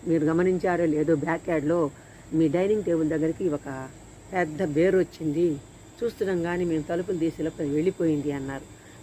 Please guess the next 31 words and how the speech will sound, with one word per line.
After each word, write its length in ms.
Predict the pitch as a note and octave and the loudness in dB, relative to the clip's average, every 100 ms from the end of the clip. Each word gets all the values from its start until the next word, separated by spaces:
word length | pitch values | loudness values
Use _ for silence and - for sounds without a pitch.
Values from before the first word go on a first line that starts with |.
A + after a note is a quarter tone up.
| F3 | -4
మరి 140 | D3+ | 0
ఎందుకు 260 | E3 A#3+ A#3+ | 0 2 2
వచ్చిందంటారు? 640 | A3+ G#3+ F#3 F3 F3 E3 | 2 0 -2 -4 -4 -2
ఇక్కడ 300 | E3 D#3+ D#3+ | -2 -2 -4
చుట్టుపక్కలంతా 760 | D3+ F#3 A#3+ B3 G3 E3 E3 E3+ | -6 -6 -6 -4 -4 -4 -4 -6
కూడా 500 | - D#3 C#3+ D#3 E3 - - - - | -4 -2 -4 -6 -12 -14 -20 -8 -4
పక్షుల 300 | A#3 - C#4+ | -2 2 2
కోసంగా 420 | - F#3 F3+ E3+ | 2 -2 -2 -2
గూళ్ళు 360 | D3+ A3 B3+ F3+ | 0 0 2 0
ఉంటాయి, 240 | D#3+ - - - - - - - - - - F#3 | -4 -12 -16 -20 -20 -20 -20 -20 -20 -20 -4 2
గింజలు 240 | A#3+ A#3+ | 6 6
తినిపోతాయని, 640 | F3+ F3 E3+ D#3 D#3 C#3 - - - F3 | 6 2 0 -4 -4 -6 -10 -16 -16 -6
వాటి 300 | G#3 B3+ B3 | -2 -2 0
కోసం 420 | A3+ A3+ A#3+ A3 | 0 0 2 2
ఏమన్నా 420 | G3 F#3+ F#3+ G3 | 4 2 0 0
వచ్చిందేమో 640 | E3+ - A3+ G#3 F#3+ E3+ | 0 0 0 2 2 2
అనుకుంటే 340 | D#3+ D3 E3+ G3+ | 0 -4 -4 -2
వాళ్ళు 180 | F#3 D#3+ | -2 0
అన్నారు, 280 | D#3+ D3+ | -2 -4
"కాదు, 220 | - E3 E3 | -2 -2 -2
కాదు, 520 | E3 C#3+ D3+ F3 C#3+ - - - D#3+ | -2 0 4 4 4 -2 -20 -8 -2
ఇది 120 | D#3 | 2
ఇండియన్ 360 | F3 G#3 A#3 | 4 4 2
ఫుడ్ 240 | G#3 F3+ D#3 | 0 -2 -2
పెట్టారు 480 | E3 D#3 G3+ F3 D#3 | -2 -2 0 0 2
మీరు, 240 | D3 D#3 | 2 0
అందువల్ల 500 | D3+ D#3 D3+ E3+ F#3+ | 0 -2 -2 0 0
బేర్ 280 | D3 D#3+ E3+ | 2 2 2
వచ్చింది" 400 | D3+ - D#3 D3+ | 0 -2 -2 -2
అన్నారు. 240 | D3 D3 - - - - | -2 -6 -10 -16 -20 -2
అంతే, 360 | E3+ A3 A3+ A3 | 2 2 2 0